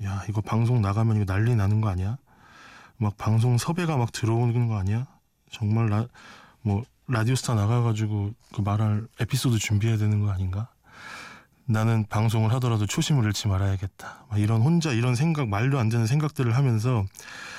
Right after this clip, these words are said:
그 지냈던 생각들이 납니다. 근데 실상은 저도 앞에 십 분은 자느라고 못 들었고요. 그 아내도 같이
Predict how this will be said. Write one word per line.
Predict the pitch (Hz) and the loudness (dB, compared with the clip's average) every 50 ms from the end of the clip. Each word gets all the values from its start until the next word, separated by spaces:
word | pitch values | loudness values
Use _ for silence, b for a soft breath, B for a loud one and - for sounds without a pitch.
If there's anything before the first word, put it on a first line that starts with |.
| B B B B _ | B B B B _
그 | - 110 101 98 98 98 | -4 -2 0 0 -2 -2
지냈던 | - - 117 117 117 117 120 113 | -2 -2 -2 -2 0 0 0 0
생각들이 | 127 156 156 151 147 - 135 120 120 | 2 2 0 0 0 -2 -2 -2 0
납니다. | 104 92 95 98 101 92 92 90 90 92 _ _ B B B B B B B B B B B B | 0 0 0 0 0 -2 -2 -4 -6 -8 _ _ B B B B B B B B B B B B
근데 | - 127 127 | -2 0 0
실상은 | 127 - 220 226 214 - 226 208 196 160 127 127 131 123 110 95 90 - - | 2 2 0 0 0 0 0 0 2 2 2 4 2 2 0 0 -4 -6 -10
저도 | - - 120 117 135 101 | -6 -4 -2 0 0 -2
앞에 | 92 101 - - 135 | -2 -4 -2 -2 -2
십 | 123 - - - - | -2 -2 -6 -6 -2
분은 | 190 180 170 156 127 110 120 135 _ _ _ | 0 2 2 2 0 0 -2 -8 _ _ _
자느라고 | - - - 117 120 139 139 143 135 123 | -10 -4 0 2 2 2 2 2 0 -2
못 | 95 95 95 - | -2 -2 -4 -2
들었고요. | - 135 127 117 - 113 101 95 92 92 95 92 92 90 _ B B B B B B B B B B B B B B B B B B _ _ _ _ _ _ _ _ - | -2 -2 -2 -2 -2 -2 -2 -2 0 -2 -2 -4 -6 -8 _ B B B B B B B B B B B B B B B B B B _ _ _ _ _ _ _ _ -20
그 | - - 110 101 107 | -14 -6 -4 -4 -2
아내도 | 113 110 120 139 139 131 127 | 0 0 0 0 0 0 -2
같이 | - - 104 - - - 127 117 110 123 | -2 -4 -6 -4 -2 -2 0 0 0 -2